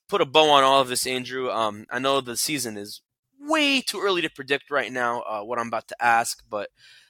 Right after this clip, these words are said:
uh, you look at the Bet M G M N F L odds, uh, Burrow is actually tied with Mahomes as the favorite to win it at plus six fifty. And I should say all the other, uh,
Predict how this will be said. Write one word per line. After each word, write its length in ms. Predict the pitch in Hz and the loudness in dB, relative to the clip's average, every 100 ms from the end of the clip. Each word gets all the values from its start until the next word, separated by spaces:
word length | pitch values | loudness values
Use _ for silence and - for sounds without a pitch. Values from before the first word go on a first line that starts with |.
| _ | _
uh, 220 | - 113 113 | 0 2 2
you 100 | 127 | 2
look 200 | 143 - | 2 4
at 140 | 131 | 2
the 80 | 131 | 0
Bet 260 | 117 143 - | 2 4 4
M 220 | 143 139 | 2 0
G 240 | 123 139 | -2 -2
M 180 | 139 135 | 0 0
N 120 | 120 | -2
F 180 | 120 - | -6 -2
L 160 | 143 143 | -2 0
odds, 540 | 135 139 135 135 123 - | 2 4 4 0 -8 -4
uh, 220 | 113 113 | -2 -2
Burrow 680 | 110 127 165 233 151 127 123 | 0 6 10 10 10 6 2
is 220 | 131 123 - | -4 -8 0
actually 480 | 107 151 - - 139 | 4 4 4 -6 -8
tied 380 | - 143 147 127 | -6 2 4 2
with 120 | 147 | -2
Mahomes 720 | 151 123 127 131 123 113 120 - _ _ _ - | -4 -4 -2 -2 -4 -8 -10 -12 _ _ _ 2
as 240 | 127 127 | 2 4
the 80 | 123 | 0
favorite 420 | - 139 123 - | 4 4 4 -4
to 100 | - | -6
win 200 | 120 139 | -2 2
it 120 | 120 | 0
at 160 | 95 117 | -2 -4
plus 220 | 135 127 | -2 -2
six 220 | - - | -4 -8
fifty. 500 | - 131 - 113 120 | -6 -6 -6 -10 -8
And 240 | - 120 151 | -6 -2 0
I 40 | |
should 240 | 147 170 160 | 0 -2 -2
say 200 | 190 156 | 2 4
all 200 | 139 147 | 4 2
the 120 | 135 | 0
other, 340 | 135 135 123 - _ _ _ | -2 0 -4 -6 _ _ _
uh, 380 | - 120 113 107 | 0 4 6 4